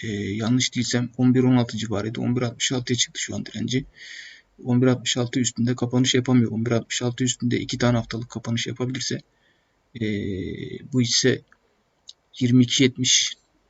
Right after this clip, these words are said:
e, yirmi yedi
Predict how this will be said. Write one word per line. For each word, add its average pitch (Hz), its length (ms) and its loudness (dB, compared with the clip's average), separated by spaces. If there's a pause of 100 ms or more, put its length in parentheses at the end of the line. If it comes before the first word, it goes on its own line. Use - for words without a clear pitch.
(1000)
e, 90 60 -4 (440)
yirmi 123 500 6
yedi 127 360 6